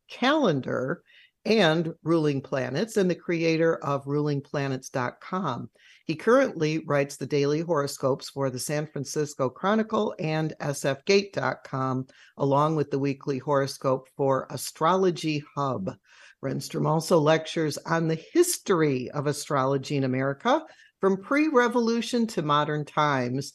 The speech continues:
and runs Ruling Planet workshops around the country. We'll be sure to give this out during our halftime break, but he is the, uh,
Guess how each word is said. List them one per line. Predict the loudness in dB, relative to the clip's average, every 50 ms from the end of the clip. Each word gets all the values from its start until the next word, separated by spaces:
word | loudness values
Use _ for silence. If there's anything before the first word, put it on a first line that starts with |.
| _ -20 _ _ -4
and | -2 -2 -2 0 0
runs | 2 2 2 0 -2 -4 -6 -8 -8
Ruling | -2 0 2 4 4 4 2 2 -2
Planet | -4 -4 -2 -2 0 0 -2 -4 -4
workshops | -2 -2 -2 -2 -2 -6 -10 -4 -2 0 0 0 0 -2 -6 -12 -14 -10 -8
around | -6 -4 -2 -2 -2 -2 -2 -2 -4
the | -6
country. | -8 -6 -2 -2 -2 -2 -4 -8 -8 -6 -6 -6 -8 -10 -16 -20 -20 -18 _
We'll | -10 -8 -6
be | -6 -8 -8
sure | -8 -6 -4 -4 -4 -4 -6
to | -8 -8 -6 -6 -6 -4
give | -4 -6 -4
this | -4 -6 -6 -4 -2
out | 2 2 2 0 -2 -8 _ -8
during | -4 -2 -2 -2 -2 -4
our | -4 -6 -4
halftime | -2 -2 -2 -2 -4 -8 -10 -8 -6 -6 -6 -6 -4
break, | -2 2 2 2 2 0 -6 -16 _ _ -20 -20 _ _ _ _ -18 -10
but | -6 -6 -6 -6 -8
he | -14 -10 -8 -6 -6 -6 -6 -6 -4
is | -2 -2 -2 -2 -4 -8 -8
the, | -6 -4 -4 -4 -4 -4 -4
uh, | -4 -4 -4 -6 -8